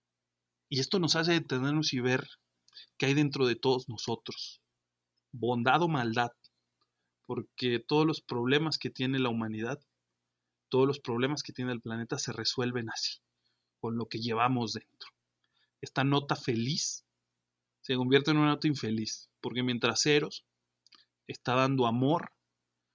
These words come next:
está siendo de utilidad, está salvando vidas,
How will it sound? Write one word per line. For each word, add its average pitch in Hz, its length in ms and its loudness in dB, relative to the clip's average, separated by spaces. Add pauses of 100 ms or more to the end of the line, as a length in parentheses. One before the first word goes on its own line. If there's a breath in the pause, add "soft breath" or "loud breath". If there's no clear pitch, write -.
(180)
está - 200 -4
siendo 143 300 0
de 123 100 0
utilidad, 110 580 -2 (1400)
está - 260 -4
salvando 143 680 6
vidas, 120 500 -6